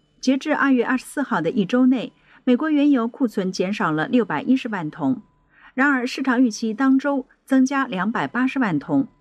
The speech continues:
在前一星期，原油库存增加六百万桶。国际油价飙涨，美国汽油价格也水涨船高。根据美国汽车协会统计，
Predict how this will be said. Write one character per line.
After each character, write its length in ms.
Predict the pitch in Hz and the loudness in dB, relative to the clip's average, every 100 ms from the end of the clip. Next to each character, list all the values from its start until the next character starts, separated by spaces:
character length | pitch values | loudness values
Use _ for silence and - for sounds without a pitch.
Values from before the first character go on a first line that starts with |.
| _ | _
在 220 | - 285 277 | -2 2 2
前 260 | - 277 | 2 2
一 60 | 262 | 2
星 200 | - 233 | 0 -2
期， 340 | 240 233 214 _ | -2 -2 -4 _
原 140 | 214 | 2
油 120 | 285 269 | 4 2
库 180 | - | -2
存 240 | 208 190 175 | -4 -4 -2
增 220 | 233 233 | 2 2
加 200 | 262 254 | 2 0
六 200 | - 285 | 0 0
百 160 | 160 143 | -2 -6
万 200 | 175 151 | -6 -6
桶。 300 | - 127 - _ _ _ _ _ _ _ _ _ _ | -4 -6 -8 _ _ _ _ _ _ _ _ _ _
国 140 | 269 | 0
际 240 | 285 311 254 | 2 2 2
油 140 | 196 | 2
价 240 | 208 285 214 | 0 0 0
飙 260 | 269 277 | 2 2
涨， 300 | 262 175 143 | 2 0 -2
美 140 | - 175 | -4 0
国 120 | 208 | 0
汽 140 | 214 | 0
油 100 | 214 | 0
价 240 | 196 254 180 | 0 -2 -2
格 220 | 170 156 | -2 -2
也 220 | 180 156 | 0 -2
水 200 | 170 175 | -2 -2
涨 220 | 185 160 | 0 -2
船 300 | - - 135 | -2 -2 -2
高。 260 | 151 175 175 _ _ _ | 0 0 0 _ _ _
根 160 | 330 339 | -6 -2
据 200 | 302 233 | 0 0
美 180 | 202 175 | 0 -4
国 220 | 160 175 | -2 -2
汽 160 | 202 254 | -2 -2
车 120 | 269 | -2
协 200 | 269 175 | -2 -2
会 180 | 208 240 | 0 -2
统 240 | - 156 | 0 -6
计， 300 | 151 185 147 | -4 -4 -4